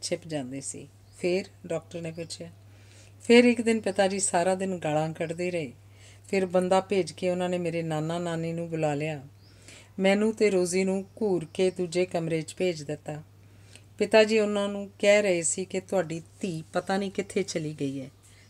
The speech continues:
ਨਾਨੀ ਰੋ ਰਹੀ ਸੀ। ਫਿਰ ਪਿਤਾ ਜੀ ਨੇ ਰੋਜ਼ੀ ਨੂੰ ਵੀ ਨਾਨਾ ਨਾਨੀ ਨਾਲ ਭੇਜ ਦਿੱਤਾ।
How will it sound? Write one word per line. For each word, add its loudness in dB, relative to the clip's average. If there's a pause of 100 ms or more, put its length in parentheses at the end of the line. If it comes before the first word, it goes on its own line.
(160)
ਨਾਨੀ 0
ਰੋ -2
ਰਹੀ -2
ਸੀ। -6 (420)
ਫਿਰ 4
ਪਿਤਾ 2
ਜੀ 0
ਨੇ 0
ਰੋਜ਼ੀ 0
ਨੂੰ 0
ਵੀ -2
ਨਾਨਾ 0
ਨਾਨੀ -2
ਨਾਲ -4
ਭੇਜ -4
ਦਿੱਤਾ। -12